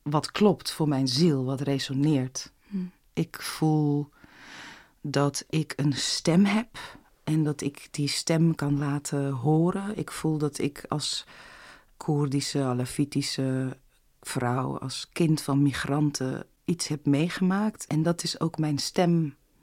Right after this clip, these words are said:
Speaker 1: gelijk. Dus wat ik zou willen bereiken. Het is ook heel naïef en het heel, eigenlijk ook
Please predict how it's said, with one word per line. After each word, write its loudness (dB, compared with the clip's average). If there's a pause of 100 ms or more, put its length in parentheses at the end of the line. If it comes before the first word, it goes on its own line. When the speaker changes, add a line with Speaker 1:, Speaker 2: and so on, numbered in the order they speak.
(160)
Speaker 1:
gelijk. -6 (460)
Dus -8
wat -4
ik -4
zou 0
willen 0
bereiken. -2 (1040)
Het -6
is 0
ook 0
heel 6
naïef 4
en 0
het -2
heel, -2
eigenlijk -4
ook -4